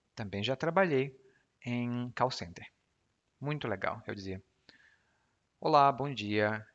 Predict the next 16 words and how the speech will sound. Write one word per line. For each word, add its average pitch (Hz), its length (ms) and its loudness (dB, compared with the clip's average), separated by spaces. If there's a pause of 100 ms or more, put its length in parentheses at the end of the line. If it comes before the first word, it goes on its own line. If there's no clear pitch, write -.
Eli 98 200 -4
é 90 60 -4
quem 147 200 -8
falando, 131 520 0
em 120 80 -4
que - 100 -8
posso 107 280 -6
ajudá-lo?" 101 520 -8 (640)
<laughs> - 1000 6
Era 127 140 6
muito 135 240 0
legal. 107 340 2 (880)
E 156 520 -2 (720)
assim 226 400 0
como 131 400 0
eu, 226 280 2